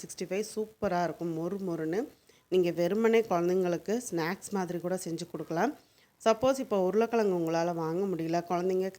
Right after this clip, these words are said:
சிப்ஸ் கேக்குறாங்க அப்படின்னா முட்டைக்கோஸ் வீட்ல இருந்துச்சுன்னு சொன்னா இந்த மாதிரி மசாலா பிரட்டிட்டு நீங்க கொடுத்து பாருங்க. முட்டைக்கோஸ்ல தான் இந்த சிக்ஸ்டி ஃபைவ் செஞ்சேன்னு சொன்னா உங்க பிள்ளைங்க நம்பவே மாட்டாங்க. அந்த அளவுக்கு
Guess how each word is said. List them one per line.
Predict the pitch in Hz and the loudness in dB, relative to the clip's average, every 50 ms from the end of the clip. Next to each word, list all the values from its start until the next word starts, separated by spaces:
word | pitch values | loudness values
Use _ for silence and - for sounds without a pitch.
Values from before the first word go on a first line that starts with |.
| - | -8
சிப்ஸ் | - 180 - - - - | -8 -8 -6 -6 -10 -6
கேக்குறாங்க | - 190 180 180 175 165 165 165 170 170 | -4 -6 -4 -4 -4 -4 -2 -2 -2 -2
அப்படின்னா | 160 - 160 156 156 175 208 254 247 - _ - - _ - - | -2 -2 -2 -2 -2 -2 -2 -4 -6 -10 _ -20 -20 _ -6 -4
முட்டைக்கோஸ் | 202 254 247 240 262 262 254 233 | -2 0 2 2 2 2 2 0
வீட்ல | 220 226 220 233 220 208 | -2 -2 0 2 2 2
இருந்துச்சுன்னு | 190 185 190 196 202 - 208 202 196 | 4 2 2 0 0 0 -2 -2 -2
சொன்னா | 185 185 190 196 | 0 -2 -2 0
இந்த | 190 175 170 170 | 0 0 0 0
மாதிரி | 175 180 190 185 | 0 0 0 0
மசாலா | 170 160 160 - 185 190 196 196 190 | 0 -2 -2 -4 -2 -2 -2 -2 -2
பிரட்டிட்டு | - 160 160 156 - 170 - 202 | -2 -4 -4 -4 -8 -8 -6 -2
நீங்க | 196 196 175 160 151 - | -2 0 0 -2 -4 -6
கொடுத்து | - 160 165 - 180 | -8 -8 -8 -8 -10
பாருங்க. | - - 160 156 160 165 156 170 208 240 240 - - - - 226 - - | -6 -4 -2 -2 0 -2 0 0 0 0 -2 -4 -18 -18 -20 -20 -14 -6
முட்டைக்கோஸ்ல | - 170 170 190 180 185 190 190 - 196 190 185 | -6 -2 -2 -2 2 2 0 0 2 0 0 2
தான் | 196 214 | 4 4
இந்த | 226 220 190 - | 4 2 0 -2
சிக்ஸ்டி | - 180 - - - | -4 -8 -8 -6 -4
ஃபைவ் | 180 202 196 185 - | -2 0 0 0 0
செஞ்சேன்னு | 185 170 175 165 202 196 | -2 -2 0 0 0 -2
சொன்னா | 185 - 180 170 185 196 | -2 -2 -2 0 0 0
உங்க | 180 165 156 | 0 -2 -4
பிள்ளைங்க | - 170 175 180 180 | -4 -4 -4 -2 -2
நம்பவே | 170 156 151 151 151 156 180 190 185 202 | -2 -2 -2 -4 -4 -2 -2 -2 -2 -2
மாட்டாங்க. | 190 190 170 - 165 170 175 170 | -4 -4 -4 -4 -6 -6 -4 -4
அந்த | 160 156 165 170 175 | -4 -2 -2 -2 -2
அளவுக்கு | 175 175 165 160 - 202 220 220 | -4 -4 -6 -4 -4 -4 -4 -4